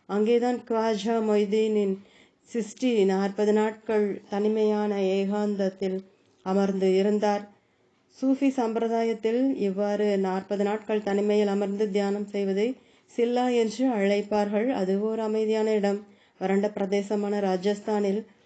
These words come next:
ஒரு ஏரியை நோக்கிய வண்ணம் அமைந்திருந்த அந்த இடம் கண்ணுக்கு குளிர்ச்சியையும் மனதிற்கு மகிழ்வையும் அளித்தது. பாபாஜி அங்கே க்வாஜா மொய்தீனின்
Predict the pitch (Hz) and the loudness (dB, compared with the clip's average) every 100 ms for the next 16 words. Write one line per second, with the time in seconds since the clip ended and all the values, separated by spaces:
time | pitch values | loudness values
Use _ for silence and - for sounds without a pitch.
0 | _ - 208 214 233 254 254 247 233 226 | _ -2 2 4 4 4 2 2 0 -2
1 | 226 226 214 220 214 208 208 208 202 202 | -2 -2 0 -2 -2 0 0 0 -2 -4
2 | - 170 185 196 196 202 226 - _ _ | -4 -4 -2 0 2 0 -2 -8 _ _
3 | _ 180 190 226 269 269 254 247 240 240 | _ -4 0 0 0 2 2 2 2 0
4 | 233 226 202 185 196 208 208 214 208 208 | 2 0 0 -2 -2 -2 -2 -2 0 0
5 | 208 202 202 196 175 175 180 185 190 180 | 0 0 0 -2 -4 -6 -6 -6 -6 -2
6 | 208 214 - _ _ _ - 175 185 196 | -2 -2 -8 _ _ _ -10 -6 0 0
7 | 196 214 208 208 226 - 185 185 196 208 | 2 2 2 0 -2 -2 -2 -2 -2 -4
8 | 202 190 196 196 202 196 220 | 0 0 0 0 0 0 -2